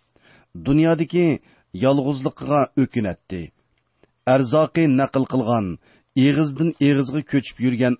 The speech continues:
odamning Ka'baga uchrashish to'g'riliq og'zoki rivoyat tuvandikidek. Odam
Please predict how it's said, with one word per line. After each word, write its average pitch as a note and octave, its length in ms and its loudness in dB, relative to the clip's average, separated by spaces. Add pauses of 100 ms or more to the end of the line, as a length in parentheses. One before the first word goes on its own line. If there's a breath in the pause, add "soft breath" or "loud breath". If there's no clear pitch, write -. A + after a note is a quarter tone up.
odamning B2 580 2 (500)
Ka'baga D3+ 600 2 (260)
uchrashish D#3 600 -2
to'g'riliq C#3+ 520 0 (120)
og'zoki C3+ 640 2
rivoyat C#3 560 4
tuvandikidek. G2+ 760 -2 (960 soft breath)
Odam D3 440 2